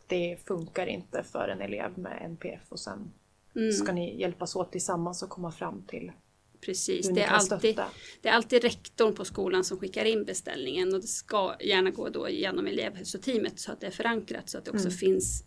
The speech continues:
Speaker 2: mer stöttning på skolan än att det blir bara en enskild lärare,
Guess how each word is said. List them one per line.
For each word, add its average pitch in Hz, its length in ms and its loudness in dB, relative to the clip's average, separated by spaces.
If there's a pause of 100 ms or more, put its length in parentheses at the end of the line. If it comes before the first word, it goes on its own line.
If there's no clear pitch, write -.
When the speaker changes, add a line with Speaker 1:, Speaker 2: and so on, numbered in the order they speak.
Speaker 2:
mer 208 280 2
stöttning 196 440 -4
på 185 80 -12
skolan 214 580 -4
än - 140 -6
att - 200 -12
det - 60 -6
blir - 200 -8
bara 85 180 -4
en - 100 4
enskild 196 340 4
lärare, - 400 -2